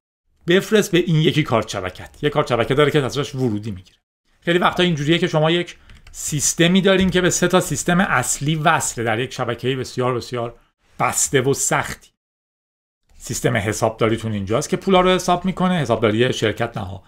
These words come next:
حسابداری مثلاً مخابراتیتون. میگین درخواست رو از این آی پی قبول کن، فقط اگر آی پیش این بود بفرستش به این، اگر آی پیش این بود بفرستش به این. دیفالت روت نداری.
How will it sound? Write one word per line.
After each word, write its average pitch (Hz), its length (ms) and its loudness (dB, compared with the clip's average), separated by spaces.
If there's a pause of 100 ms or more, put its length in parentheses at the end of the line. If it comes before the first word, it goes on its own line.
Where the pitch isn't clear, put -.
(140)
حسابداری 107 340 -4
مثلاً 107 160 -4
مخابراتیتون. 104 840 -6 (400)
میگین 151 340 0
درخواست 139 680 2
رو 143 80 0
از 123 340 -2
این 202 240 4
آی 208 240 0
پی 214 180 -6
قبول 160 400 0
کن، 254 280 -6 (400)
فقط 214 760 -4
اگر 202 320 -2
آی 151 240 2
پیش - 520 -6
این 151 280 2
بود 143 220 -4
بفرستش - 580 -2
به - 200 -6
این، 220 320 -2 (260)
اگر 240 320 0
آی 175 180 4
پیش - 260 -2
این 160 180 2
بود 202 140 0
بفرستش 160 420 0
به 147 100 -8
این. 113 160 -12 (260)
دیفالت 156 380 0
روت 156 260 0
نداری. 104 320 -4